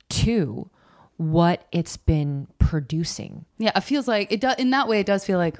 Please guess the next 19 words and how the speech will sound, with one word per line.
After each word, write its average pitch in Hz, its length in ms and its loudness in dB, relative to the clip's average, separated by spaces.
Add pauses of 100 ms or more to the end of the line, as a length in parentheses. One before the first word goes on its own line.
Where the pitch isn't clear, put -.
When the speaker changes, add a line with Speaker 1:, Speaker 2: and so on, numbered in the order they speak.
(100)
Speaker 2:
only 156 320 -2
here. 135 380 -8 (260)
Speaker 1:
Yeah, 233 280 4 (120)
Speaker 2:
<laughs> 240 120 -8
Speaker 1:
and 262 180 2
be 285 140 2
like, 240 140 2
Speaker 2:
Only 240 100 0
Speaker 1:
and, 269 100 2
and 240 160 -2
Speaker 2:
here. 285 180 2
Speaker 1:
we 277 100 0
had 262 320 0
to 269 100 -6
see 226 600 -4
in 208 180 2
the 202 80 4
mirror, 180 640 0 (680)
look, 180 580 2